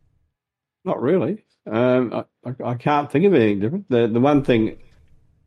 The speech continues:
which did stand out was the fact that they tried to lower their eyes and do the twenty-five metre pass or thirty metre pass where possible.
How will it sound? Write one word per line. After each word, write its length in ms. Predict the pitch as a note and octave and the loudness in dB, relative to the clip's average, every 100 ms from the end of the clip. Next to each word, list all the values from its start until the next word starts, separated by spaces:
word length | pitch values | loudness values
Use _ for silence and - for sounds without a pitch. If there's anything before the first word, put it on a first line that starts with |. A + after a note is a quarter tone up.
| _ | _
which 200 | A#2+ A2 | -6 -4
did 200 | - E3+ | 2 2
stand 340 | E3 A2 F#2 E2 | 2 0 0 0
out 260 | F#2+ A2+ - | -2 -2 -6
was 200 | G#2+ - | -8 -8
the 80 | |
fact 260 | G#2+ A2 F#2 | -4 -4 -4
that 80 | G#2 | -2
they 160 | G2 | -2
tried 360 | G#2 - A2 G2 | -2 2 2 2
to 60 | G#2 | 2
lower 300 | G#2+ A2 G#2+ | 2 2 2
their 180 | G2 | 2
eyes 300 | G2+ G2+ G2 | 2 2 -2
and 320 | F#2+ F2+ F#2 - - | -6 -8 -10 -16 -14
do 140 | - G2+ | -6 -6
the 80 | G2 | -6
twenty-five 560 | - G2+ F#2 G2+ F#2+ | -6 -6 -4 -2 -2
metre 240 | F#2+ G2 F2+ | -2 -6 -6
pass 400 | A2+ G2 G2+ F2+ | -4 -2 -2 -8
or 100 | D#2+ | -10
thirty 280 | G#2+ G2 | -6 -6
metre 240 | F#2 F#2+ F#2 | -4 -4 -6
pass 360 | - G2+ F#2+ | -4 -2 -2
where 200 | G2+ G2 | -4 -4
possible. 600 | F#2 G#2+ G#2+ - C#2+ G2+ | -2 -2 -2 -4 -12 -12